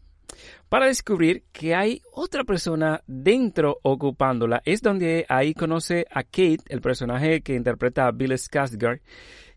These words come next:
que también había rentado la misma casa por otra aplicación, y ahí se dan cuenta de que hubo un,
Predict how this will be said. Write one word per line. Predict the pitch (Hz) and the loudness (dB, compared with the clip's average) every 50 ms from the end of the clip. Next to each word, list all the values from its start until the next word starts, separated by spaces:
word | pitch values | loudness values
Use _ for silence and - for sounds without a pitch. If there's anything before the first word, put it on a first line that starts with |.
| - - | -20 -14
que | - - 170 175 170 170 - _ | -6 -2 0 0 0 -2 -2 _
también | - 180 170 170 170 165 226 277 277 247 | 2 2 2 2 2 0 0 2 2 4
había | 190 180 170 | 4 4 4
rentado | 165 160 151 - 151 139 139 139 143 143 - | 4 2 2 2 4 4 4 4 2 0 0
la | 131 127 127 131 127 123 | 0 0 2 4 4 4
misma | 120 135 165 - - 175 151 139 | 2 0 -2 -4 -4 -2 -2 -2
casa | - - 123 120 117 - - 135 - - - - - - - | -2 -2 -4 -4 -4 -6 -6 -8 -8 -10 -16 -20 -20 -14 -8
por | - 147 143 147 190 | -4 -4 -2 -2 0
otra | 214 226 220 - 202 190 180 - - - | 0 0 0 0 0 0 -2 -4 -8 -8
aplicación, | - 131 135 - - 139 143 139 - - 131 - - - - 151 147 143 143 143 | -6 -6 -4 -4 -4 -4 -4 -4 -2 -2 -2 -2 -2 -2 0 2 2 2 2 0
y | 135 | 0
ahí | 123 127 147 165 202 226 247 269 311 - _ _ | 0 -2 -2 -2 -2 -2 -2 -4 -6 -10 _ _
se | - - - - - 160 151 | -8 -6 -4 -2 -2 0 -2
dan | 165 240 262 | -2 -2 -2
cuenta | 269 254 220 180 - - 247 262 - _ - - - - - - - - - | 0 0 0 2 2 0 0 -2 -4 _ -20 -20 -20 -20 -20 -20 -20 -20 -8
de | - 131 170 165 | -2 -2 -2 0
que | - - 175 | 2 4 4
hubo | 170 170 180 190 190 190 - - | 6 6 8 8 6 6 6 4
un, | - 170 175 185 190 190 185 180 175 170 160 147 139 135 | 4 6 6 6 6 4 0 -2 -2 -2 0 0 -2 -2